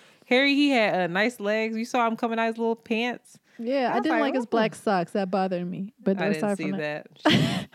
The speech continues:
Speaker 2: <laughs> I was like, "Who told you to do that?" You ain't put your no
Speaker 1: Um, in
Speaker 2: colorful
Speaker 1: other
Speaker 2: socks on.
Speaker 1: news,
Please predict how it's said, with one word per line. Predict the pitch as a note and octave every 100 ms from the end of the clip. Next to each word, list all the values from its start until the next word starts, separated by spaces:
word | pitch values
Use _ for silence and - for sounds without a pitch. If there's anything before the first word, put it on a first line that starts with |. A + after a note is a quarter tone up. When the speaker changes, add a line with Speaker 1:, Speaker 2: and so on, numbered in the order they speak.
| - -
Speaker 2:
<laughs> | - _ -
I |
was | A3
like, | G3+ F#3
"Who | A3+
told | B3 G#3
you | F3+
to | F3+
do | F#3+ F3
that?" | D3+ F#3+ - _ -
You |
ain't | A3 G#3 G3+
put |
your | G3
no | F#3+
Speaker 1:
Um, |
in | G3
Speaker 2:
colorful | G3+ G#3
Speaker 1:
other | G#3+ A#3 A3+
Speaker 2:
socks |
on. | F#3
Speaker 1:
news, | E3 D#3+ E3 E3 -